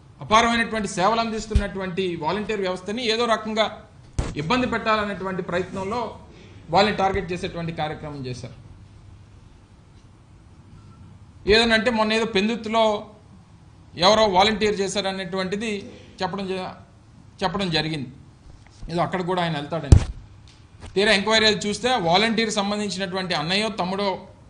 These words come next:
ఆ, చేసినట్టుగా అధికారులు చెప్తా ఉన్నారు. సరే, రెండు లక్షల అరవై వేల మంది వాలంటీర్స్ ఉన్నారు. ఒక ఇన్సిడెంట్ ఎక్కడో జరిగితే, అది వాలంటీర్ కూడా సంబంధం లేని ఇన్సిడెంట్ని తీసుకుని వచ్చి ఆయనకి,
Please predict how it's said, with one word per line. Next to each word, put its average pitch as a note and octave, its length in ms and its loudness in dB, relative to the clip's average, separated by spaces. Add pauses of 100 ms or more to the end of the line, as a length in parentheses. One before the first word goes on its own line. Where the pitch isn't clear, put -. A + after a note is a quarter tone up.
(520)
ఆ, E3+ 340 2
చేసినట్టుగా G3 800 0 (240)
అధికారులు G3+ 380 2
చెప్తా E3+ 280 -4
ఉన్నారు. C3 420 -6 (1700)
సరే, F3 160 2
రెండు F3 260 2
లక్షల F3+ 300 2
అరవై E3 240 4
వేల F#3 220 2
మంది A3 640 0 (140)
వాలంటీర్స్ G3 520 2
ఉన్నారు. G3+ 280 -4 (1700)
ఒక D#3 140 -2
ఇన్సిడెంట్ G3 480 2
ఎక్కడో G#3 200 2
జరిగితే, G#3 380 2
అది G3+ 120 6
వాలంటీర్ G3+ 440 6
కూడా G#3 160 0
సంబంధం G3+ 420 0
లేని G#3 140 -2
ఇన్సిడెంట్ని G3 500 -4
తీసుకుని F#3+ 300 -4
వచ్చి F#3 240 -2
ఆయనకి, F3+ 640 0